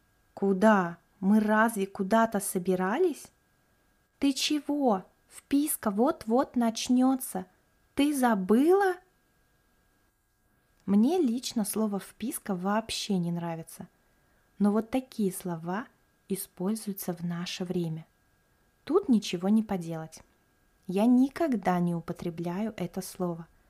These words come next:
но я рада, что знаю его значение. Переходим к третьему слову. И это слово "краш". Кто же такой краш?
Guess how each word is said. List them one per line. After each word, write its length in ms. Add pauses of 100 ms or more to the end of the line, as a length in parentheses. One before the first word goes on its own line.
(480)
но 100
я 220
рада, 400 (220)
что 260
знаю 720
его 320
значение. 680 (1160)
Переходим 640
к 100
третьему 640
слову. 520 (800)
И 100
это 380
слово 480 (180)
"краш". 520 (800)
Кто 400
же 100
такой 360
краш? 500